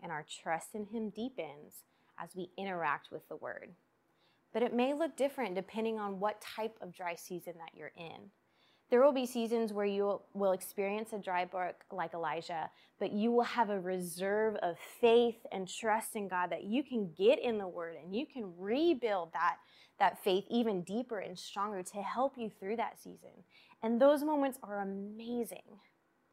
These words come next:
But then there are seasons where you are depleted, where your resilience reserve, if you will, has run dry.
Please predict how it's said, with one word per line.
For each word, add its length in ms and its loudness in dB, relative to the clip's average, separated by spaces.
But 180 -2
then 200 6
there 220 2
are 60 0
seasons 680 -8
where 200 -8
you 280 -4
are 80 -4
depleted, 760 -10
where 160 0
your 540 2
resilience 840 2
reserve, 560 -4
if 200 -16
you 140 -14
will, 340 -8
has 220 -2
run 240 -4
dry. 300 -6